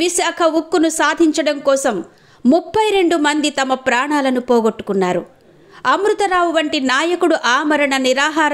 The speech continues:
దీక్ష చేపట్టారు. తెలుగు ప్రజల సెంటిమెంటుతో పుట్టిన మన విశాఖ ఉక్కును ఎట్టి పరిస్థితుల్లోనూ ప్రైవేటీకరణ కాకుండా అడ్డుకోవాలి. ఇన్నాళ్ళు విశాఖ స్టీల్ ప్లాంట్కు రక్షణ కలుగుతుందనే గంపెడాశతో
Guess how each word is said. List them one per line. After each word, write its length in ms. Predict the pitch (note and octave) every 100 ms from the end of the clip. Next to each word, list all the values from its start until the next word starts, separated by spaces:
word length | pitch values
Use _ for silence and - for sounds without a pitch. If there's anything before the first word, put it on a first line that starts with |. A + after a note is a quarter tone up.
| C#4
దీక్ష 200 | C4+ - C4 -
చేపట్టారు. 560 | A3 G3+ G3 F#3+ F#3 F3+ _ _ _ _ _ _
తెలుగు 480 | - - F4 G#4 G#4+ A4
ప్రజల 300 | F#4+ F4 F#4+ F4+ -
సెంటిమెంటుతో 720 | E4 G4 G#4 F4+ D#4+ D#4+ D#4+ D#4
పుట్టిన 300 | D4+ D#4 D4+ C#4+
మన 100 | C#4 C#4 C4+
విశాఖ 420 | D#4 E4 C#4+ D4 C4+ C4+
ఉక్కును 340 | C#4 F#4 B3 F3 - _ _ -
ఎట్టి 420 | A3+ C#4+ - D#4+ D#4
పరిస్థితుల్లోనూ 840 | D#4 F4+ - E4+ E4 D#4 D#4 D4+ D4+ D#4
ప్రైవేటీకరణ 800 | D#4 F4+ F#4 F4+ D#4+ D4+ D4 C#4+ C#4+
కాకుండా 420 | C#4 C#4 C4+ B3+ B3 B3
అడ్డుకోవాలి. 640 | A3+ C4+ A#3 G3+ F#3+ F3+ - _ _ _ _ _ - D4+
ఇన్నాళ్ళు 420 | G4 G#4 F#4+ E4 E4 B3+
విశాఖ 480 | D#4 E4+ D4+ D4+ D4 C#4+
స్టీల్ 340 | - D4+ E4 -
ప్లాంట్కు 460 | D4 C#4+ C#4+ C#4 C4 C4+
రక్షణ 340 | - A4 G#4 G4+
కలుగుతుందనే 720 | D4+ D4 D#4 D4 C4+ C4 C4 A#3 A#3
గంపెడాశతో 920 | C4 C4+ C#4 B3 A#3 C#4+ D4+ C#4